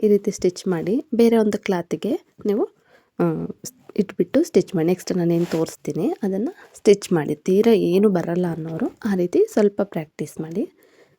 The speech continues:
ಆಮೇಲೆ ಬ್ಲೌಸ್ಗೆ ಮಾಡಿ, ಚೆನ್ನಾಗಾಗುತ್ತೆ. So ಫ್ರೆಂಡ್ಸ್, ಇದೇ ರೀತಿ ಫುಲ್ಲು ಕ್ಲಾತನ್ನು ಕೂಡ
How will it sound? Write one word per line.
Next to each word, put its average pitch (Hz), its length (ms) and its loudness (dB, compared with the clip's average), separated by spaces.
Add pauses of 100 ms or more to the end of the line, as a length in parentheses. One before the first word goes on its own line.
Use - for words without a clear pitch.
(200)
ಆಮೇಲೆ 175 480 0
ಬ್ಲೌಸ್ಗೆ 170 400 0
ಮಾಡಿ, 151 280 -2 (480)
ಚೆನ್ನಾಗಾಗುತ್ತೆ. - 800 -8 (1160)
So - 100 -2
ಫ್ರೆಂಡ್ಸ್, 226 280 0
ಇದೇ 170 320 0
ರೀತಿ 165 380 -2 (280)
ಫುಲ್ಲು 156 320 -2
ಕ್ಲಾತನ್ನು 151 560 -8
ಕೂಡ 147 160 -8